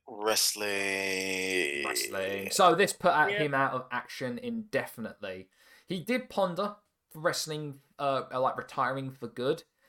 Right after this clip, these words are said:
Speaker 2: as he only had, like, a year left on his contract.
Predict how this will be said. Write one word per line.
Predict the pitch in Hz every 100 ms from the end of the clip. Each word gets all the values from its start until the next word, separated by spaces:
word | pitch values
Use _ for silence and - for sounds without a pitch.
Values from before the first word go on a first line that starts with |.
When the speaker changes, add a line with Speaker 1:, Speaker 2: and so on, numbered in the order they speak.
| _ -
Speaker 2:
as | 131 131
he | 143
only | 160 156
had, | 135 135
like, | 120 -
a |
year | 110 123 127
left | 123 131 -
on | 113
his | 107
contract. | - 127 120 - 131 127 -